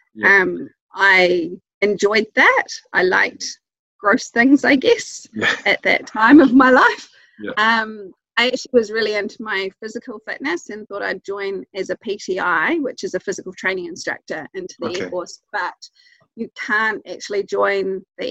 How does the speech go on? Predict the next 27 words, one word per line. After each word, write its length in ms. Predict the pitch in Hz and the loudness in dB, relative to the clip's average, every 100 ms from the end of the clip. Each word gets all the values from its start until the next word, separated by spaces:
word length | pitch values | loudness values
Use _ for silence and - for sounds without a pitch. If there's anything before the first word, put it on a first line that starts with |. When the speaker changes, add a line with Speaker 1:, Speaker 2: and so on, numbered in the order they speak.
| 190 | -6
Speaker 2:
Air 60 | |
Force 280 | - 196 - - | -6 -6 -6 -4
as 140 | 214 | -2
a 60 | 226 | -2
P 180 | - 233 | -4 -6
T 140 | 220 | -2
I. 160 | 240 311 | 0 0
You 180 | 226 | -2
have 180 | - 202 | -8 -12
to 80 | - | -14
go 180 | - 196 | -6 -4
in 140 | 190 190 | -2 -4
with 100 | 180 | -10
a 60 | |
trade. 340 | - 226 311 453 - _ _ _ _ _ - | -4 0 0 -2 -8 _ _ _ _ _ -10
Speaker 1:
Oh, 240 | 104 107 104 | -6 -2 0
Speaker 2:
So 60 | 214 | 0
Speaker 1:
okay. 120 | 202 | 2
Speaker 2:
my 220 | 202 202 208 - _ _ | 4 2 0 -16 _ _
goal 380 | 214 214 233 214 | 4 4 6 2
was 220 | 214 - | 0 -4
to 100 | - | -8
go 240 | - 190 196 | -2 2 4
in 380 | 208 220 208 - _ _ - | 4 0 -6 -12 _ _ -12
with 120 | 190 | -8
a 40 | |
trade 540 | - - 202 196 190 | -4 2 4 4 2